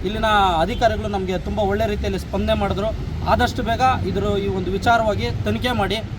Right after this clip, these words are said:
ಆ, ತಪ್ಪಿತಸ್ಥರನ್ನು ಬಂಧಿಸುವಂಥ ಕೆಲಸ ಮಾಡಿ, ಕಠಿಣ ಕಾನೂನು ಕ್ರಮವನ್ನು ಜರುಗಿಸುವಂಥ ಕೆಲಸವನ್ನು ಮಾಡ್ತೀವಿ ಅಂತೇಳಿ ಸಾಹೇಬರು ಭರವಸೆಯನ್ನು ಕೊಟ್ಟಿದ್ದಾರೆ.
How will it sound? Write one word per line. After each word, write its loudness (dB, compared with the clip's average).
ಆ, 4
ತಪ್ಪಿತಸ್ಥರನ್ನು 0
ಬಂಧಿಸುವಂಥ -2
ಕೆಲಸ -4
ಮಾಡಿ, -2
ಕಠಿಣ -4
ಕಾನೂನು 0
ಕ್ರಮವನ್ನು 0
ಜರುಗಿಸುವಂಥ -2
ಕೆಲಸವನ್ನು -2
ಮಾಡ್ತೀವಿ -2
ಅಂತೇಳಿ -4
ಸಾಹೇಬರು -2
ಭರವಸೆಯನ್ನು -4
ಕೊಟ್ಟಿದ್ದಾರೆ. -8